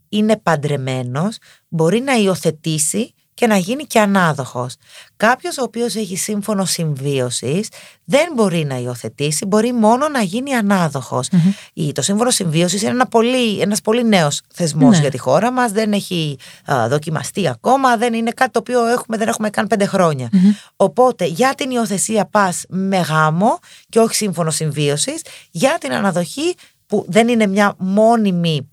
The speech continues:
Speaker 1: μεταφορά της μέριμνας στο παιδιού σε σένα,
Speaker 2: Ναι.
Speaker 1: άρα στο ζευγάρι που δεν ξέρεις πώς έχει λειτουργήσει το σύμφωνο συμβίωσης ακόμα.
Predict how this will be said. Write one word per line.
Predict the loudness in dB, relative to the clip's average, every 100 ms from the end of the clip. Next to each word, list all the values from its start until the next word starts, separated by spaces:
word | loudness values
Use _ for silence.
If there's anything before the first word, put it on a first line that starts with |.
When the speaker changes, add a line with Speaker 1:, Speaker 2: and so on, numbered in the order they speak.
| _ _ _ -6
Speaker 1:
μεταφορά | -4 -4 -2 0 0
της | -2
μέριμνας | 2 2 2 -4
στο | -4
παιδιού | -2 -2 -2
σε | -2
σένα, | 0 2 2 0 -2 -2 4
Speaker 2:
Ναι. | 6 8
Speaker 1:
άρα | 6
στο | 0 -6
ζευγάρι | -4 -2 2 2 2
που | -2 -4
δεν | -4
ξέρεις | -2 -2 -2
πώς | -6
έχει | -6 -6
λειτουργήσει | -6 -6 -6 -4 -4 -4
το | -6
σύμφωνο | -6 -6
συμβίωσης | -6 -6 -4 -4 -4
ακόμα. | -8 -4 -2 -2